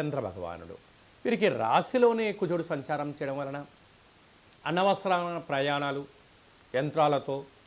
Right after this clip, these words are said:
ఆయుధాలతో చెలగాటం పనికిరాదు, అపహాస్యానికి అస్సలే సమయం కాదు. పై ఉద్యోగస్తులతో, సహ ఉద్యోగస్తులతో,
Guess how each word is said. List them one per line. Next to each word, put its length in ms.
ఆయుధాలతో 720
చెలగాటం 420
పనికిరాదు, 640
అపహాస్యానికి 720
అస్సలే 300
సమయం 400
కాదు. 360
పై 160
ఉద్యోగస్తులతో, 880
సహ 220
ఉద్యోగస్తులతో, 840